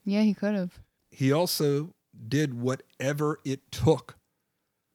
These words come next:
Speaker 2: to find medicine. They had a lot of hope for the future. This, uh, when we looked it up, I think we found that that boy's name was listed as some kind of a doctor or something.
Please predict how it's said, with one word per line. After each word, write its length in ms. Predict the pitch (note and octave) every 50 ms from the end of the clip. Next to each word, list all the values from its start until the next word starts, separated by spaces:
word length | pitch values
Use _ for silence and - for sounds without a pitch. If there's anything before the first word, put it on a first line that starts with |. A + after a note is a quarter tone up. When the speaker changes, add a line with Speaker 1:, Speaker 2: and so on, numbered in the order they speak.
| _ _ -
Speaker 2:
to 500 | - - B2 B2 A#2+ A#2+ A#2 A#2 A2+ A2
find 580 | - - - - B2+ B2 B2+ C3 B2+ B2 A2+ A2+
medicine. 580 | A#2 A#2+ B2 C3+ C3 - - G2+ F#2 G2 A2+ - _ _ _ _ _ _ _ -
They 220 | B2 A2 A#2 B2
had 180 | A#2 C3+ C#3 C3+
a 40 | B2+
lot 200 | B2+ C#3 D3+ D#3
of 80 | C#3
hope 260 | B2 D3 D#3+ - _ -
for 60 | D3
the 100 | B2+ B2+
future. 460 | - - C#3 C#3+ - - G2 - - _ _ _ _ _ _ _ _ _ _ _ _ -
This, 380 | A#2+ A#2+ C#3 C#3 - - -
uh, 140 | C3 B2+ A#2+
when 180 | A#2 B2 B2+ B2+
we 120 | B2 B2
looked 300 | B2 C#3 D3 - _ -
it 100 | C3+ B2
up, 280 | C3 C#3 D#3+ - _ _ _ _ _ _ _ _ _ _ _ -
I 180 | A#2+ A2+ A#2 A2+
think 400 | - - - - E3 F3+ F3+ - -
we 120 | C#3+ C3+
found 480 | - - - C3 C3 C3 C3+ C#3 C3+ B2
that 160 | A2+ G#2 -
that 320 | B2 A#2+ A#2+ B2 - A#2+ A2+
boy's 360 | A#2 A#2 A#2+ B2 A#2+ - -
name 280 | A#2 A#2+ B2 B2 A#2+
was 180 | A2+ G#2+ G2+ -
listed 340 | A#2 A#2+ A#2 - - A#2 A2
as 180 | A2 A2 G#2+
some 240 | - - B2+ A#2+ A#2
kind 200 | - - B2 A2+
of 80 | G2+ G2
a 60 | G2
doctor 560 | - - A2 A2+ B2+ - _ - A2+ G#2+ G2+
or 80 | G2 F#2
something. 500 | - - A#2 G#2 G2 - G#2+ G2+ G2+